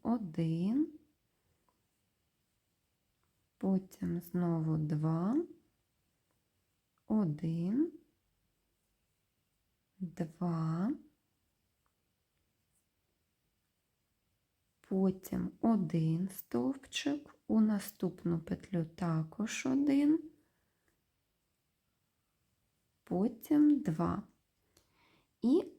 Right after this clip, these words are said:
відміряйте так, щоб відрізочок від початку чубчика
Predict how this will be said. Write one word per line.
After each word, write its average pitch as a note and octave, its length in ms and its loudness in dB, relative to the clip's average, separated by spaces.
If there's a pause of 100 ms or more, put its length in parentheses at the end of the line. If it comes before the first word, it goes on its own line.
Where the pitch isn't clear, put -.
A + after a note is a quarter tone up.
відміряйте A3+ 760 4
так, G#4+ 380 0
щоб - 500 -2
відрізочок G#3+ 1120 2 (1800)
від G#3 380 2 (460)
початку G3 640 2
чубчика - 800 -4